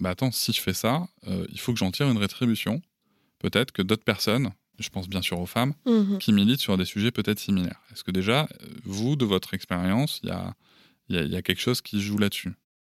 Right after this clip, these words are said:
Speaker 2: Oui. Bah, c'est ce que je disais tout à l'heure aussi, c'est que quand on veut comprendre le genre, le genre, c'est relationnel.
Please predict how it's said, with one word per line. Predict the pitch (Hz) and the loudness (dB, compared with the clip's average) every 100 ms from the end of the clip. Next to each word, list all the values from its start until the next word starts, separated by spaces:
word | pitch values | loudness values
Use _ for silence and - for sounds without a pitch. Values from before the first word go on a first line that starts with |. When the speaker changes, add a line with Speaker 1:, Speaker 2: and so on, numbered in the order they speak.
| 214 | 0
Speaker 2:
Oui. | 214 - _ - - - - | 0 0 _ -14 -12 -10 0
Bah, | 208 208 - | 4 4 2
c'est | - 220 | 2 2
ce | |
que | - | 2
je | 233 | 2
disais | 233 226 247 | 4 4 2
tout | 240 | 0
à | 233 226 | 2 4
l'heure | 240 | 4
aussi, | 233 226 262 | 2 0 0
c'est | - 233 | 2 2
que | - 190 185 180 | 2 2 2 2
quand | 214 202 | 2 4
on | |
veut | 202 | 4
comprendre | 269 285 - 226 | 6 4 4 4
le | 214 190 | 6 4
genre, | 180 220 277 - - | 4 2 0 -4 2
le | 208 | 6
genre, | 196 220 254 | 8 6 6
c'est | - 208 220 240 - | 2 6 6 6 0
relationnel. | - 190 214 220 - 208 202 175 | 2 6 8 6 4 4 2 0